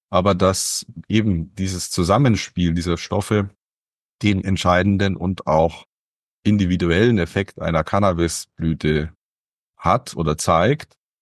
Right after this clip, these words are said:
Das zeigt sich eben auch darin, dass man sehen kann häufig, dass ein, aus einer Blüte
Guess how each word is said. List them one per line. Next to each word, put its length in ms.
Das 160
zeigt 260
sich 140
eben 160
auch 160
darin, 400
dass 260
man 420
sehen 600
kann 460
häufig, 680
dass 400
ein, 240
aus 200
einer 300
Blüte 480